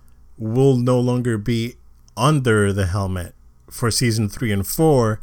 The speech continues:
and he will record his lines as a voiceover. Um, we talked about it when, when the, when the first season came out last year.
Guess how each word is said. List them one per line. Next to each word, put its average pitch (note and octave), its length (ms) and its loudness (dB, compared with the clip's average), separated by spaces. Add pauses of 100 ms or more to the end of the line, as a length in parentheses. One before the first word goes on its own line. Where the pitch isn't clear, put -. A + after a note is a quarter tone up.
(380)
and G#2+ 220 0
he B2+ 120 2
will A#2+ 220 0
record A2 420 -2
his A2+ 280 -2
lines F#2 640 -6
as G2 280 -2
a G#2+ 60 0
voiceover. G2 640 -4 (2000)
Um, A2 400 -2
we C3+ 180 2
talked C#3 280 2
about D3+ 340 4
it C3+ 220 -2 (520)
when, B2 480 0
when A#2 360 0
the, A2+ 360 0
when A#2 180 -2
the A2 100 0
first B2 260 0
season B2+ 280 0
came B2 200 0
out A2+ 220 -2
last G2+ 340 -2
year. G#2+ 320 0